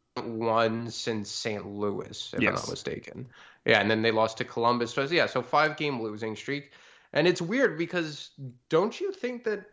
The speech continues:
Speaker 1: the last five games, or I guess six or seven in, to make it bigger,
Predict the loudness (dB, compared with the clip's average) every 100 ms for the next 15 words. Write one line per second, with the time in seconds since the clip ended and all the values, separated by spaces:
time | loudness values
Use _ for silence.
0 | -2 0 4 4 4 -2 0 2 2 0
1 | -2 -2 -4 -4 -2 0 -2 -2 -4 -4
2 | -2 -4 2 2 2 -2 -2 -6 -6 -6
3 | -6 -6 -4 -2 0 0 2 0 0 -8
4 | _ 0 2 2 0